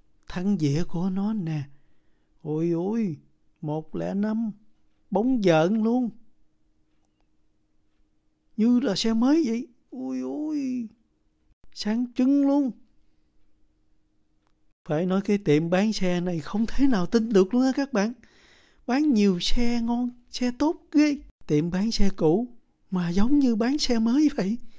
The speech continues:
Phải nói mình rất là thích cái tiệm này. Thì ở đây có rất là nhiều các mẫu xe thường về lắm. Toàn là những dòng xe thương hiệu tốt không à các bạn ơi. Để qua bên tay phải, quay lại cho các bạn xem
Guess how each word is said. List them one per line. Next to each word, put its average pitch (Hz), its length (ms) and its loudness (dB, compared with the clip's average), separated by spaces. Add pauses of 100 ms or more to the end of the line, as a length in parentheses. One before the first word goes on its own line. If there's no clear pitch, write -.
(200)
Phải 170 160 -4
nói 185 260 -6 (180)
mình 151 200 -2
rất 180 260 -6
là 170 160 -6
thích - 280 -6
cái 240 120 -4
tiệm 185 280 -4
này. 190 260 -2 (300)
Thì 143 140 -4
ở 151 180 -8
đây 165 320 -8
có 196 220 -8
rất 277 280 -6
là 170 120 -4
nhiều 156 240 -4
các 226 260 -10
mẫu 185 240 -6
xe 202 440 -6
thường 180 360 -4
về 170 220 -2
lắm. 240 200 -4 (280)
Toàn 143 240 -2
là 139 160 -2
những 165 460 -6
dòng 139 220 -6
xe 185 420 0
thương 196 300 -2
hiệu 156 220 0
tốt 220 280 -4
không 190 220 -4
à 170 140 -6
các 214 160 -8
bạn 165 240 -8
ơi. 220 160 -4 (360)
Để 147 100 0
qua 160 220 -4
bên 147 200 -6
tay 147 220 -4 (100)
phải, 147 300 -6 (300)
quay 165 260 0
lại 143 260 -2
cho 185 140 -8
các 185 240 -8
bạn 143 220 -4
xem 165 240 -4